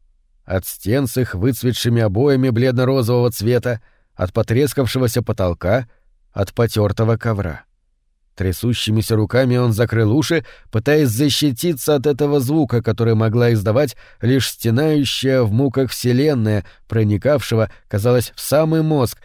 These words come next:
в центр всего его организма. Так же внезапно, как и появился,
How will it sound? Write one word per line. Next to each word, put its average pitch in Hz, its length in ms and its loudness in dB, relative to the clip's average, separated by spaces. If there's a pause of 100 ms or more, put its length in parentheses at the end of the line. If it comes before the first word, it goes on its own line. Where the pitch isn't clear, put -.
(140)
в - 80 -20
центр 139 500 0
всего 117 400 0
его 123 240 2
организма. 113 680 -2 (600)
Так 113 260 0
же 117 140 0
внезапно, 107 640 0
как 107 200 -2
и 101 60 -2
появился, 95 800 -4